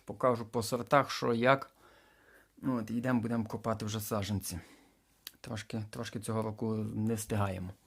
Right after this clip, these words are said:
Так, дивіться, м, по сортові осінь Буковини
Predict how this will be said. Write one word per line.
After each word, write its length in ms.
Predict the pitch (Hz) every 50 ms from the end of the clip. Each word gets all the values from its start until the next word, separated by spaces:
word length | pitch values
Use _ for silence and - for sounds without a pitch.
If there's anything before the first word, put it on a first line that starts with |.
| - - - - - - - -
Так, 240 | _ - 135 117 104
дивіться, 440 | 107 113 127 131 123 107 - - - - - _ -
м, 500 | 120 117 113 110 110 110 110 110 107 107 - -
по 260 | - 143 151 156 143
сортові 880 | 147 - - - 131 139 135 131 - - - 135 123 127 127 117 104 107 - - _ -
осінь 420 | - 143 143 135 - 147 135 127 123
Буковини 720 | 127 113 - 127 117 120 143 175 180 175 170 160 143 -